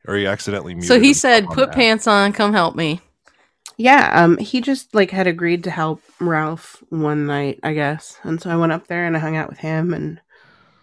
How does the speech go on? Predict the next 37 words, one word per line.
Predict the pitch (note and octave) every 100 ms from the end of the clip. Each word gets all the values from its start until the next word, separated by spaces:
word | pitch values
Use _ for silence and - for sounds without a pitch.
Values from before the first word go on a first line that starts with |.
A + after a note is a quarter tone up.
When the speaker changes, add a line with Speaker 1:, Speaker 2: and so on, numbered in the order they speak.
| _ _ _ _ _ _
Speaker 3:
one | E3+
of | F#3+
his | F#3 D3+
other | E3+ E3
comedy | E3 E3+ E3
buddies | E3 E3 D#3+ D#3+
that |
was | E3 E3
there. | E3 E3 -
I | A3
don't | D#4+
remember | F#4 E4+
if | C#4+
it | -
was | D#3+
Jerry | - E3 F3 F3
or | E3
who | E3
was | D#3+ D#3+
there, | D#3+ D#3
but, | D#3 D#3 - _ _ _ _ _ _ _ _ _ -
um, | D#3+ E3
we | E3+
just | E3+
hung | - D#3+
out | E3 E3 -
and | D#3+
chit-chatted. | - D#3 - E3 E3+
I | -
didn't | A3+ C4+
even | A3+ E3+
watch | E3 E3
the | D#3+
show. | - F3 F#3 D#3 -
I | -
just | E3 E3 E3 -
literally | D#3+ D#3 E3 E3+ D#3+ D#3 D3+